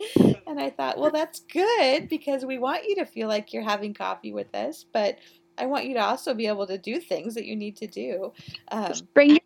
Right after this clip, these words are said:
Speaker 2: phone with you. Come on.
Speaker 1: That's right. That's right. She said, and she also said, "I love that I'm getting to listen from the,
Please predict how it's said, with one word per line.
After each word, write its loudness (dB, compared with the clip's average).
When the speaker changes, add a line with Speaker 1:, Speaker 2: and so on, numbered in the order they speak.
Speaker 2:
phone 8
with 8
you. -2
Come -8
on. -8
Speaker 1:
That's -4
right. -2
That's -6
right. -6
She -8
said, -4
and -4
she -2
also -2
said, -6
"I -2
love -2
that -2
I'm -6
getting -4
to -10
listen -8
from -10
the, -6